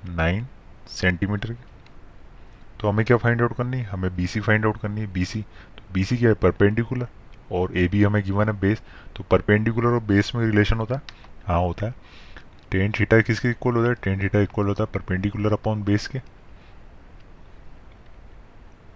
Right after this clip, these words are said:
तो tan थर्टी हो जाएगा, theta क्या है यहाँ पे,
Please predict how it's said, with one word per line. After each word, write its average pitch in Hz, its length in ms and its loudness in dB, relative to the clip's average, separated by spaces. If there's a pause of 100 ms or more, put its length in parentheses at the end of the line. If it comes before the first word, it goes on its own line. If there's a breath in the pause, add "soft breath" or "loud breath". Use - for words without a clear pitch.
(1120)
तो 90 80 -4 (140)
tan 98 220 6 (440)
थर्टी 104 280 2
हो 107 140 4
जाएगा, 107 200 2
theta 107 320 4
क्या 110 120 4
है 110 60 4
यहाँ 101 120 2
पे, 85 120 -6